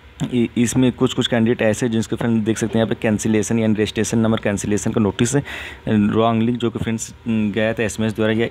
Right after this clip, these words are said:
email द्वारा, उसके लिए उन्होंने apologize किया कि देखिए दो तारीख को जो फ्रेंड्स some technical use के कारण, मतलब कुछ कुछ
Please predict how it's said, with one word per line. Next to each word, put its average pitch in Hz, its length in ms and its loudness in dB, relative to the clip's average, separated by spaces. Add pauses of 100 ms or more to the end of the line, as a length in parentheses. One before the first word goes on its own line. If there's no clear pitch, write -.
email 107 240 2
द्वारा, 110 200 4
उसके 107 200 -2
लिए 110 120 0
उन्होंने 107 280 2
apologize 101 560 0
किया 104 160 0
कि 107 120 -4
देखिए 101 360 0 (520)
दो 107 200 2
तारीख 110 260 -2
को 117 80 0
जो 107 100 0
फ्रेंड्स 110 360 -4 (440)
some 107 180 0
technical 104 460 0
use 107 100 0
के 110 100 -6
कारण, 110 320 0
मतलब 104 220 0 (100)
कुछ 107 120 -4
कुछ - 240 -6